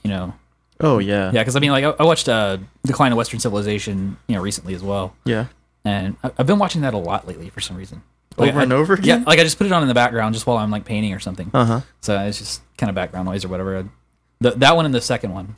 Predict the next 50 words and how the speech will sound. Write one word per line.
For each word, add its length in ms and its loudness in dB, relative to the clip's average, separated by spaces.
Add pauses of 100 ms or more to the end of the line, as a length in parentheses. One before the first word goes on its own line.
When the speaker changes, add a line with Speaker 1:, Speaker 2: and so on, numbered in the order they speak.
Speaker 1:
first, 220 -6
like, 100 -4
the 60 -20
first 160 -2
one 80 -6
and 80 -8
the 20 -12
second 200 -16
one 120 -18 (240)
are 140 -14 (260)
really 160 -2
good 80 -10
movies. 260 -16
Anyway, 280 -4 (640)
like, 160 2
just 180 0
what 180 0 (120)
I 40 0
was 140 -2
thinking 140 0
about 180 0
is, 140 -2
like, 160 -4 (340)
they 140 2
showed, 400 2
uh, 500 0 (560)
just, 220 2 (480)
like, 120 2
they 60 4
were 80 4
just, 180 -2
like, 120 0
talking 300 0
to 100 -2
the, 320 -2 (100)
you 160 -2
know, 180 0
just 160 -4
all 80 2
the 60 -2
people 200 -2
in 40 0
the 60 0
band 160 0
in 60 -2
the 40 -2
beginning 260 -2
of 60 -4
the 60 -2
movie, 260 -4